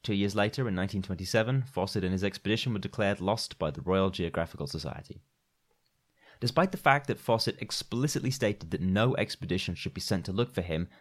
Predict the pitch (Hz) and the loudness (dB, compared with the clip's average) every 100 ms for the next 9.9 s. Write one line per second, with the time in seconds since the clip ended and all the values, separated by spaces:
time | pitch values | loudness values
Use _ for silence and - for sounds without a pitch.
0 | - 92 - 82 87 90 92 - 90 - | -8 -6 -4 -2 0 0 -2 -6 -6 -2
1 | 76 78 117 82 - - - - 98 87 | -2 2 2 2 -4 -20 -10 -4 -4 2
2 | 120 147 139 131 123 - 104 113 104 98 | 4 4 2 -2 -4 -2 -2 0 -2 -4
3 | 87 92 90 92 85 76 90 - 143 139 | 0 2 2 2 -2 -4 -6 0 2 2
4 | 135 123 110 101 95 - 113 104 90 69 | 0 -2 -4 -4 -4 0 2 4 4 0
5 | 67 - 95 65 - - 64 - - _ | -2 0 0 0 -6 -8 -6 -6 -10 _
6 | _ _ _ _ - - _ _ 180 175 | _ _ _ _ -20 -20 _ _ 6 8
7 | 156 123 117 - - 156 139 110 98 92 | 8 6 4 0 2 6 6 6 2 2
8 | - - 80 - - _ - 110 104 131 | -2 0 -2 -4 -14 _ -4 0 2 2
9 | 175 139 127 101 107 110 107 95 92 | 2 2 2 0 2 2 0 2 0